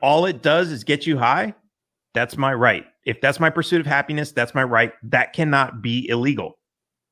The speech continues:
So we have to legalize it for that. Forget about the medical, like, yeah, it's great that we got this far saying, you know, medical uses.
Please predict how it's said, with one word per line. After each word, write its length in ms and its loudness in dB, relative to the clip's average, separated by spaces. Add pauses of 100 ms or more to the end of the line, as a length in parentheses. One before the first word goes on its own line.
(260)
So 120 0
we 80 4
have 240 2
to 80 0
legalize 420 4
it 80 -2
for 100 -4
that. 300 0
Forget 300 2
about 240 4
the 120 2
medical, 380 2
like, 260 0 (200)
yeah, 280 4
it's 200 -2
great 300 -2
that 100 0
we 80 -2
got 240 0
this 140 -6
far 320 -2
saying, 460 -4 (220)
you 80 -6
know, 120 0
medical 360 -2
uses. 540 -2